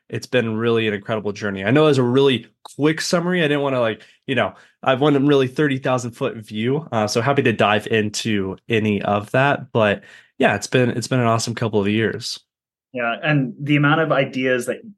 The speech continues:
Speaker 2: you get to help spread and learn how to spread, uh, is what our listeners are super excited, uh, to hear from you about. So I appreciate,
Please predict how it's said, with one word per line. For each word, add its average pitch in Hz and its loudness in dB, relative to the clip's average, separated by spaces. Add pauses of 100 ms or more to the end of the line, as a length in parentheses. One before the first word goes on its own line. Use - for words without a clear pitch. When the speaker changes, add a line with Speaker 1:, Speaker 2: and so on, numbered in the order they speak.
(240)
Speaker 2:
you 131 -6
get 135 -2
to 135 -8
help - -4
spread 165 2
and 120 -4
learn 135 0
how 131 -4
to 127 0
spread, 123 0
uh, 113 0
is 117 -4
what 123 0
our 117 2
listeners 120 -2
are 110 -6
super 120 0
excited, 113 0 (100)
uh, 113 0
to 120 -6
hear 120 -2
from 120 -4
you 113 -2
about. 110 0
So 131 2
I 120 4
appreciate, 127 2